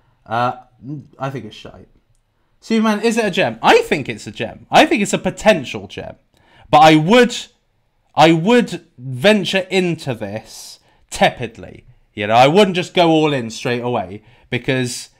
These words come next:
it is very new and it's a low market cap, which means that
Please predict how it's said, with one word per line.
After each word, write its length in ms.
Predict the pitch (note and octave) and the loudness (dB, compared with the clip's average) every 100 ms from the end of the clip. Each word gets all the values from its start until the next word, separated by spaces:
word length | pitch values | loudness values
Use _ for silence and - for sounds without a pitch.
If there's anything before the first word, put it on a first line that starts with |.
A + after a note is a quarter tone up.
| _ | _
it 140 | C#3 D3 | -6 -2
is 200 | D3 C3 | -4 0
very 300 | D3+ C#3 C3+ | 0 0 -2
new 480 | C3+ G#2+ G2 G#2+ _ _ _ - | -6 -8 -10 -14 _ _ _ 0
and 320 | A#2+ A#2+ B2 | 2 2 -4
it's 160 | B2+ | -6
a 60 | C3 | 0
low 220 | D3+ F#3 | 2 2
market 500 | E3 D#3 C3+ - F2 | 2 2 0 -4 -14
cap, 440 | - G#2 A#2 - _ _ _ | -6 -4 -4 -8 _ _ _
which 240 | B2 B2+ | -8 -8
means 380 | C#3 D3 C3+ C3 | -6 -4 -4 -4
that 320 | C3+ C3 - | -2 -2 -4